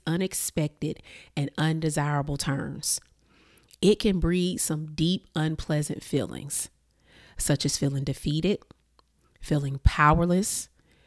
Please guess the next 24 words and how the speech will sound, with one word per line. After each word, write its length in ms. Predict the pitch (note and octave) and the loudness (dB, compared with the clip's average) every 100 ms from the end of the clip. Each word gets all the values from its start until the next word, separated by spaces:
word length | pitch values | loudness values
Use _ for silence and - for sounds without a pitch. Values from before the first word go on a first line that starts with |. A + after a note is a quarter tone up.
| _ - | _ -10
feeling 360 | - D#3 D3 | 0 2 2
discouraged, 880 | C#3 D3 - D3+ D#3 F3 G3 - - - _ _ _ _ _ _ - | 0 0 0 2 2 2 0 -2 -4 -6 _ _ _ _ _ _ 4
or 160 | F3+ - | 4 4
even 360 | A3 A#3+ A#3 G#3+ | 2 2 4 2
being 440 | F3 F3+ E3+ E3 D#3 | 2 2 2 -2 -6
very 460 | D3+ E3 F3 F3 | 0 2 4 2
pessimistic. 1160 | E3+ - D#3+ - - C#3 C#3+ C3+ - - - - _ _ _ - | 2 0 0 0 -2 0 0 2 0 -4 -14 -20 _ _ _ 2
And 140 | G3+ G3+ | 2 4
here's 320 | D4 F4 - | 4 4 2
the 100 | G#3 | 0
thing. 440 | - D#3 C3+ D3+ - - - - _ _ _ _ - - - | 0 0 -2 -6 -18 -20 -20 -20 _ _ _ _ -20 -10 4
When 200 | G3 G#3+ | 6 8
you 100 | D#4+ | 6
have 380 | A#3 G3+ G3+ | 6 2 4
those 320 | D#3 D3 - - | 2 2 2 0
feelings, 640 | D3+ C#3 B2 E3+ - - _ _ _ - | -2 -2 -4 -6 -8 -12 _ _ _ -2
none 300 | F3+ A#3 D4 | 4 6 4
of 160 | A#3+ | 4
those 380 | F3+ F3 E3+ - | 4 4 4 0
feelings 480 | - F3 D#3+ D3+ - | 2 2 2 0 0
are 180 | C#3+ D3 | 0 0
inherently 880 | C#3+ C#3+ - - F#3 F3 D3+ D3+ D3 | -2 -4 -4 -2 0 0 -2 -2 -2
wrong. 460 | C#3+ C#3 - - - _ _ - | 0 0 0 -6 -14 _ _ -4
However, 840 | - D#3+ - F#3+ G#3+ E3 C#3+ C#3+ | 2 2 4 2 4 4 0 0